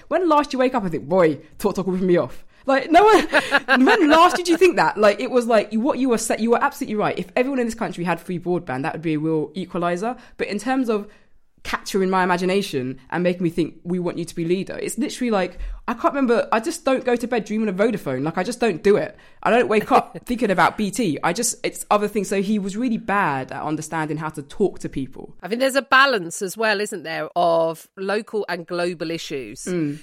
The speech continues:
Speaker 2: You know, and almost, I can't believe I'm actually gonna defend Rishi, but when they were talking about the G eight,
Speaker 1: They kicked out Russia, so G seven like, again, 'cause they kicked out Russia.
Speaker 2: G seven,
Speaker 1: Yeah.
Speaker 2: <laughs> G seven was like, "We've got stuff to deal with at home," which I sort of understood. I was like, "Of course you need to be there."
Speaker 1: Yeah.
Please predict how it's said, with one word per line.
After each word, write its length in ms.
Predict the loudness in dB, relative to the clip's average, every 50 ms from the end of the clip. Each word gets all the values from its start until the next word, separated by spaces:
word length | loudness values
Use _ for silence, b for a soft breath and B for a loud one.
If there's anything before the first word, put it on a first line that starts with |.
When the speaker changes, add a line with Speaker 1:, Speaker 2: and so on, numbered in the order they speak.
| -10 -4
Speaker 2:
You 80 | 0 0
know, 140 | 2 2 0 -2
and 140 | -4 -4
almost, 540 | -2 -2 -2 0 2 2 0 0 -2 -8 -16 -18 _ _
I 60 | -14 -6
can't 240 | -2 0 0 0
believe 220 | -2 -8 -8 -6 -6
I'm 160 | -6 -4 -4
actually 260 | -4 -6 -6 -12 -10
gonna 320 | -8 -6 -4 -4 -4 -6 -8 _ _
defend 380 | -12 -10 -4 -2 -2 -2 -4 -6
Rishi, 360 | -8 -8 -8 -8 -8 -8 -8 -8
but 200 | -8 -8 -6 -4
when 120 | -4 -2
they 80 | -2 -4
were 100 | -4 -6
talking 360 | -6 -8 -10 -8 -8 -8 -6
about 240 | -2 -2 -2 -2 -2
the 60 | -8 -14
G 240 | -12 -10 -8 -6
eight, 260 | -4 -4 -6 -6 -8 -14 _ b b b b b b
Speaker 1:
They 100 | -10 -10
kicked 220 | -8 -8 -8 -4 -4
out 140 | -4 -2
Russia, 220 | -4 -6 -6 -6 -8
so 80 | -8
G 160 | -6 -6 -6 -4
seven 320 | -4 -4 -4 -4 -4 -6
like, 140 | -4 -4 -6
again, 260 | -6 -6 -6 -6 -6
'cause 60 | -8
they 60 | -8
kicked 140 | -10 -10 -10
out 100 | -8 -8
Russia. 300 | -8 -8 -8 -8 -10 -10
Speaker 2:
G 160 | -8 -8 -8
seven, 240 | -8 -6 -6 -4 -2
Speaker 1:
Yeah. 320 | -2 -2 -2 0 2 2 2 2
Speaker 2:
<laughs> 160 | 0 -10 -8
G 180 | -6 -6 -6 -4
seven 260 | -4 -4 -4 -6 -8 B B B B B
was 220 | 4 4 4 6
like, 300 | 8 6 8 6 4 2 -2 -6
"We've 180 | -6 -6 -2
got 160 | -2 -4 -2
stuff 260 | -2 2 0 0 0 0
to 100 | -12 -6
deal 200 | -4 -2 -2 0
with 140 | 0 0 0
at 120 | 0 -2
home," 420 | 0 2 2 2 2 2 -2 -4 -6
which 180 | -8 -6 -6 -4
I 80 | -4 -4
sort 480 | -4 -4 -6 -4 -2 -2 -2 -2 -4 -2
of 80 | 0
understood. 460 | 0 -2 -2 -4 -10 -12 -10 -12 -8 -6
I 80 | -6
was 100 | -4 -2
like, 140 | -2 -2 -2 -4
"Of 140 | -10 -12
course 320 | -6 -4 -2 -2 -2 -4 -8
you 80 | -8
need 240 | -6 -6 -6 -6 -6
to 80 | -10 -8
be 200 | -8 -6 -6 -4
there." 280 | -2 -2 -2 -2 -4 -4
Speaker 1:
Yeah. 260 | -4 -4 -4 -4 -4